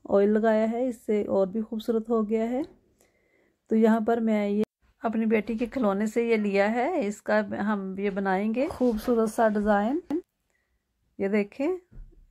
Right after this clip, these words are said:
ऐसे ही हमने केक को डेकोरेट कर लिया है।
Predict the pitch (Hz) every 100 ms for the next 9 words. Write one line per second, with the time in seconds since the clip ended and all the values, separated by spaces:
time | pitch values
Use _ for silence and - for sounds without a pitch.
0 | _ _ 208 196 - 220 214 202 208 196
1 | 190 - 254 359 269 208 208 196 190 220
2 | 202 190 208 214 233